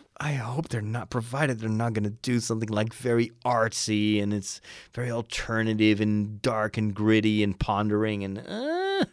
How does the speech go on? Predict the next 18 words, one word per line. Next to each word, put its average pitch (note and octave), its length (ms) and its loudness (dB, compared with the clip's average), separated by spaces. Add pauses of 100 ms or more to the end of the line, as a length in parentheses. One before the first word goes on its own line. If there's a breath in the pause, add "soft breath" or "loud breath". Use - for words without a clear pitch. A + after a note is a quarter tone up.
(840 loud breath)
Well, G#3 420 4 (380)
we've B2+ 180 -2
got - 240 -6
some G#2+ 240 0
rumors, G#2 520 2
and G#2 320 0
they G#2 200 2
make G2 300 0
me G2 100 0
very F#2+ 380 2
happy. F2+ 440 -4
Again, D#3 280 4
this C3+ 180 2
is A#2+ 160 -2
rumors. D3 560 4
It's G#2 160 -8
not B2 340 4
really G#2+ 460 2